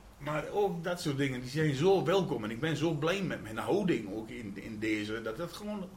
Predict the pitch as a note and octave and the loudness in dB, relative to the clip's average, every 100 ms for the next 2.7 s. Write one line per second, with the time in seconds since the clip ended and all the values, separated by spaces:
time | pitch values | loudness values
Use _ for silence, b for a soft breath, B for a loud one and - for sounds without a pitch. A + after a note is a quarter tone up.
0 | - - A3+ A3+ G#2 - - - C4 C4+ | -14 -8 -4 -2 -2 -4 -4 -6 -4 0
1 | C4+ E3+ - B B G3+ G#3 G3 E3 - | 0 -2 -8 B B -2 -2 -2 -4 -4
2 | G#3 F3+ C#3 C3+ A3 C#3+ | -2 0 0 0 2 2